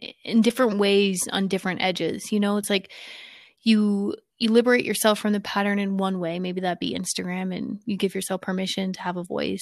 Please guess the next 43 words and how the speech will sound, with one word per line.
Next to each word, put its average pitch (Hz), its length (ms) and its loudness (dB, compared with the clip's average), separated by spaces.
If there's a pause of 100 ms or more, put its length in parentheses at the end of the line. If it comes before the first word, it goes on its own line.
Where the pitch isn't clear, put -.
The 185 80 -6
next 180 300 0
layer 185 280 0
of 180 80 -6
that 175 180 0
is, - 120 -8
like, - 180 -10
the - 80 -12
podcast. - 520 -2
Oh 208 140 0
my - 260 -4
gosh. - 640 0 (160)
You 220 120 2
know, 202 220 4
like, 220 300 2
even 233 180 6
the 220 80 6
work 214 240 2
you're 214 140 -2
doing 214 260 2
here 233 260 2
is, 196 220 -2
like, - 280 -4 (1400)
big, 247 520 4 (320)
you 214 160 6
know, 202 360 2 (320)
and, 208 340 4
and 190 360 0
claiming 220 520 2
space 185 460 -2
and 196 100 -4
saying 196 280 -2
my 190 140 -2
voice 190 280 -2
matters 202 420 -4
and 196 80 -4
what 196 100 -4
I 190 40 -4
have 190 160 -8
to 196 100 -12
say 196 200 -4
is 196 120 -6
important. 202 640 -2